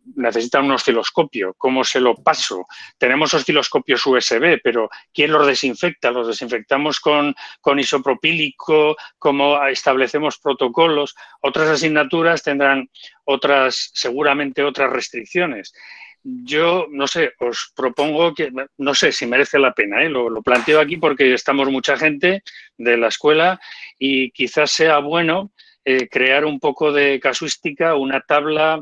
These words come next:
soluciones posibles, de manera que a nivel de centro al menos podamos prever el problema. Quizá a los compañeros que este tipo de asignaturas les ha tocado ya,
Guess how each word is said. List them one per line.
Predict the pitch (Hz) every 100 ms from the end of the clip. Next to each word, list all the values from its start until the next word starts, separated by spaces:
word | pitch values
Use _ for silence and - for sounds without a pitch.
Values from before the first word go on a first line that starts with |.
| 139
soluciones | - 135 127 120 147 147 143
posibles, | - 139 - 147 147 151 151 - - - -
de | 127
manera | 120 127 127 139
que | 135 147 139 139 131
a |
nivel | 123 123 131 131
de | 135 123
centro | - 147 143 170
al | 156
menos | 156 185 - - - -
podamos | 127 123 139 139 -
prever | 139 131 127 127 135 139 135 139
el | 135 135 131 131 123
problema. | 135 135 139 147 180 - - -
Quizá | - 113 143 139
a | 123
los | 120 -
compañeros | 123 117 117 135 143 -
que | 135
este | - 127
tipo | 135 139
de | 131
asignaturas | 120 135 123 139 135 127
les | 113
ha | 131
tocado | 123 120 127 123
ya, | 120 127